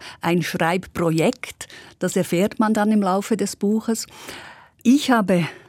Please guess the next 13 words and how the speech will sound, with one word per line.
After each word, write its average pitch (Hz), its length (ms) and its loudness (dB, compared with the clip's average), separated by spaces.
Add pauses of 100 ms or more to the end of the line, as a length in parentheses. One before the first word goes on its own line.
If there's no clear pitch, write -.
(380)
unter 185 320 2
anderem 190 360 4
eben 180 380 2 (400)
bei 160 140 2
der 160 140 0
Lektüre 175 560 2
sehr 196 260 2
viel 233 380 0
auch 190 220 0
über 175 220 -2
das 160 280 -2
Pflanzen 240 800 2 (140)
erfahren. 214 760 2